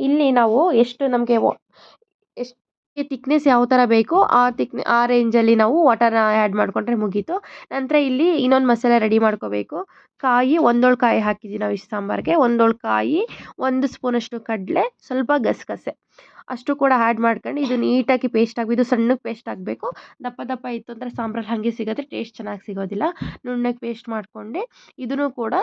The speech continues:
ಈ ಸಾಂಬಾರಿಗೆ ಆ್ಯಡ್ ಮಾಡ್ಕೊತಿದ್ದೀನಿ. ಆ್ಯಡ್ ಮಾಡ್ಕೊಂಡು ನಮಗೆ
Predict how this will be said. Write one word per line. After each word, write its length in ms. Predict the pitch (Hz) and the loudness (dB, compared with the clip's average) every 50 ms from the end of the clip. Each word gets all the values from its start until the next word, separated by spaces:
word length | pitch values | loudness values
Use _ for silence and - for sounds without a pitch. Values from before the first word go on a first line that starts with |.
| 494 415 | -2 -2
ಈ 80 | 294 262 | -2 -2
ಸಾಂಬಾರಿಗೆ 480 | 247 247 226 214 214 214 220 220 294 311 | -2 -2 -2 -2 -2 -2 0 0 0 0
ಆ್ಯಡ್ 240 | 262 240 226 208 226 | 2 0 0 2 2
ಮಾಡ್ಕೊತಿದ್ದೀನಿ. 640 | 220 208 202 - 202 190 185 202 190 196 190 - - _ _ _ _ _ - - _ _ _ _ _ _ _ _ _ _ _ _ _ _ _ _ _ _ _ _ - _ _ - | 0 0 -2 -6 -10 -10 -10 -8 -6 -6 -6 -8 -8 _ _ _ _ _ -20 -20 _ _ _ _ _ _ _ _ _ _ _ _ _ _ _ _ _ _ _ _ -20 _ _ -2
ಆ್ಯಡ್ 240 | 240 233 240 240 247 | 0 0 0 0 2
ಮಾಡ್ಕೊಂಡು 480 | 262 247 220 190 - 220 214 208 208 247 311 320 | 0 0 0 -2 -4 -6 -4 -2 0 2 4 4
ನಮಗೆ 260 | 311 254 247 240 254 | 4 4 4 4 4